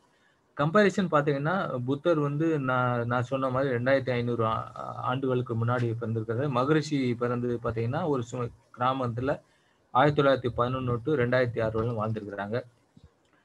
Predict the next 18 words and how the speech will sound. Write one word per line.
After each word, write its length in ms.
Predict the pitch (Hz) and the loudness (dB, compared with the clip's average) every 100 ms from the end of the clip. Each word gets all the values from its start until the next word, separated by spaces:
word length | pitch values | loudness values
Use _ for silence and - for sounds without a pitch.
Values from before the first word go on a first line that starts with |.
| _ _ _ | _ _ _
புத்த 300 | 131 147 220 | 0 4 4
மதம் 320 | 208 170 160 147 | 6 4 4 2
சொல்றது 500 | 147 143 151 143 135 | 0 2 2 2 -2
பாத்தீங்கன்னா, 400 | 135 131 139 160 131 113 110 110 110 113 _ _ _ 151 | 0 -4 -4 -2 -2 -2 -2 -2 -4 -8 _ _ _ -12
அ, 80 | 131 120 120 123 | -8 -6 -6 -6
ஸ்-, 240 | 113 - - _ - | -8 -12 -20 _ -16
புத்தத்துக்கு 600 | 143 151 151 185 156 147 131 | -4 -4 0 0 0 -6 -2
பாத்தீங்கன்னா, 560 | 139 139 139 160 143 117 | -4 -2 -2 0 0 -2
schools 560 | - - 185 180 - | -6 -2 -2 0 0
அப்ப 220 | 143 139 | 0 0
இருந்திருக்குது. 640 | 127 127 131 123 120 151 143 | -2 -2 -6 -6 -2 -2 0
அங்க 300 | 120 120 120 | -2 -2 -2
வந்து 200 | 120 139 | -2 -2
பாத்தீங்கன்னா, 340 | 131 123 127 160 | -4 -4 -2 -2
இந்தியால 640 | 127 120 123 160 175 147 | -2 -2 0 2 4 2
தோன்றினாலும் 540 | 123 139 139 139 147 135 | 2 0 4 4 4 2
பாத்தீங்கன்னா, 500 | 127 123 123 147 175 _ _ - _ _ | 0 0 -2 -2 -4 _ _ -20 _ _
சீனா, 580 | - 135 135 139 143 | -6 -2 2 2 2